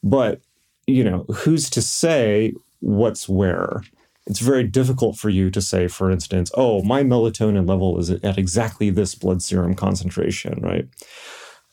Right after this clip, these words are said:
Good luck with that. And if you can do that, uh, well, well done, right? You, you're probably a very well-paid physician. Um,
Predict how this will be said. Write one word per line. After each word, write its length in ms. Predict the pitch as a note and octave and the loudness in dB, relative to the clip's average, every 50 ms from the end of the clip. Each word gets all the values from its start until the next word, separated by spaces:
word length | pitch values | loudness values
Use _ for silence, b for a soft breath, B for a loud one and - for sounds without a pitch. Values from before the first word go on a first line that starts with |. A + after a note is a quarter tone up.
| - _ - - A2 | -20 _ -8 -4 -2
Good 140 | G2+ C3+ B2+ | 0 2 2
luck 260 | A#2 A#2 A2+ A2+ - | 2 2 0 0 0
with 120 | A2+ G2+ | -2 0
that. 260 | D2 F#2 E2+ D#2+ E2 E2+ | 0 0 -2 0 0 0
And 220 | F#2+ F2+ F2+ F2+ | 0 0 0 0
if 180 | - G2 F#2+ - | -2 -4 -4 -4
you 80 | G2 | -6
can 300 | G2 - B2 A#2 A2+ G#2+ | -2 0 2 2 4 4
do 160 | G2 G#2 G2+ | 4 2 2
that, 300 | F#2 G2 F#2 F2+ E2+ E2 - - | 2 2 2 0 -2 -4 -4 -4
uh, 220 | F2 F2 E2 D#2+ E2+ E2+ - | -4 -2 -2 -2 -2 -4 -6
well, 340 | - - - G2+ G2+ - - F#2+ | -6 -2 0 0 0 0 -2 0
well 180 | G2+ G2 F2+ | 0 0 0
done, 300 | E2+ G2 F2+ D#2+ D2+ D#2 | 0 0 -2 -2 -2 -4
right? 260 | D2+ D2+ D2+ D#2 D2+ D#2+ | -4 -4 -4 -4 -2 -2
You, 240 | F#2+ F2 D#2+ - - - | -2 -2 -2 -4 -4 -4
you're 180 | G2+ F#2 F#2 | -2 -2 -2
probably 640 | F#2+ - - G2+ F#2+ F2 F2+ E2+ E2+ E2+ E2 D#2+ D2 - B B B B B | -4 -2 -2 0 0 0 0 0 0 0 0 -2 -4 -8 B B B B B
a 80 | - G#2+ | -2 -2
very 260 | - G2+ G2+ F#2 F2+ | 0 2 2 2 2
well-paid 580 | E2 E2 F2+ F2 F2 - - F#2 E2+ D#2+ D#2 | 0 0 0 -2 -2 -4 -4 -2 -2 -2 -4
physician. 580 | - - F2+ D#2+ F2 E2 - - F#2+ F#2+ F#2+ - B B B B B B B B B - | -4 -4 -2 -2 -2 -4 -4 -6 -6 -6 -6 -8 B B B B B B B B B -2
Um, 400 | - A#2 G#2+ G#2+ G2 F2 - - | 0 2 2 2 2 0 -2 -6